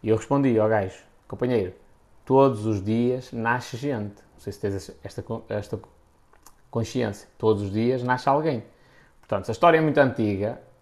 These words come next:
até convém nós repetirmos essa história, porque é uma boa história, e tu acho que concordas comigo,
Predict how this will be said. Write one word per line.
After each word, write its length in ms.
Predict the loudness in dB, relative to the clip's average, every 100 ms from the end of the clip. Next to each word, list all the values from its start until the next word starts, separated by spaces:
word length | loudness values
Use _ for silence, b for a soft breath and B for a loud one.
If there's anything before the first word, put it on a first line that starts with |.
| -8
até 200 | 4 6
convém 340 | 6 4 6
nós 180 | 4 2
repetirmos 400 | -2 -4 0 0
essa 160 | 0 -2
história, 360 | 0 2 2
porque 180 | 0 0
é 20 |
uma 180 | 2 2
boa 200 | 4 4
história, 520 | 4 0 0 -2 -6
e 60 | -10
tu 220 | -10 -6
acho 160 | -6 -8
que 60 | -16
concordas 480 | -12 -4 -2 -2 -4
comigo, 400 | -4 -4 -4 -6